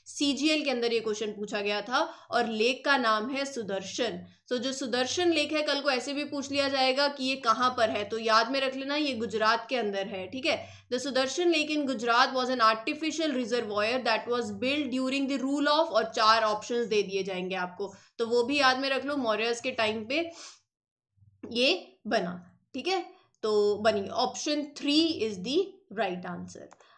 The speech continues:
आगे चलते हैं, अगला क्वेश्चन देखते हैं। दो हज़ार सत्रह में एसएससी मैट्रिक लेवल एमटीएस एग्जाम के अंदर ये क्वेश्चन पूछा गया था,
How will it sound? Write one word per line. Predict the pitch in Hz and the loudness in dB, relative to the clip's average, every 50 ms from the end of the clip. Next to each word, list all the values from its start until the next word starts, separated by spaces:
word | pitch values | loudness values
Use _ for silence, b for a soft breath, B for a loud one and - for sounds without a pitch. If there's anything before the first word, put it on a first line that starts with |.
| b - - | b 2 4
आगे | 240 254 262 269 330 | 6 6 6 4 2
चलते | 339 339 330 320 330 330 330 | 2 2 2 2 2 2 2
हैं, | 330 330 339 330 | 2 4 4 4
अगला | 285 262 254 277 277 | 4 2 2 0 0
क्वेश्चन | 269 277 277 269 294 294 285 | 0 -2 -4 -4 -4 -4 -2
देखते | 269 269 269 269 - 277 | -2 -2 -4 -4 -4 -2
हैं। | 277 285 294 254 | -2 0 0 0
दो | 254 | 2
हज़ार | 254 262 247 262 262 262 | 0 2 2 2 0 0
सत्रह | 262 - 247 247 - 277 285 302 311 | 0 -2 -4 -4 -2 0 2 2 4
में | 302 294 254 247 262 277 269 | 2 2 2 0 0 0 0
एसएससी | 233 240 233 254 262 254 254 285 277 | -2 -2 0 0 0 0 0 -2 -4
मैट्रिक | 254 233 226 214 254 285 269 262 | -2 -4 -4 -4 -4 -6 -4 -2
लेवल | 247 233 233 247 247 | -2 0 0 0 0
एमटीएस | 233 226 240 220 285 285 285 269 269 | -2 -4 -4 -4 -4 -2 -2 -2 -4
एग्जाम | 262 220 214 233 226 226 226 240 | -6 -4 -2 0 0 0 0 0
के | 240 247 | -2 -2
अंदर | 233 220 220 220 233 240 | -2 -2 -2 -2 -2 -2
ये | 240 233 | -2 -4
क्वेश्चन | 226 - 214 214 214 - 247 247 | -4 -4 -4 -4 -4 -4 -4 -6
पूछा | 233 226 220 202 190 240 | -6 -8 -8 -4 -2 -2
गया | 233 208 208 202 202 | 0 0 -2 -2 -4
था, | 196 214 226 262 B | -2 0 0 0 B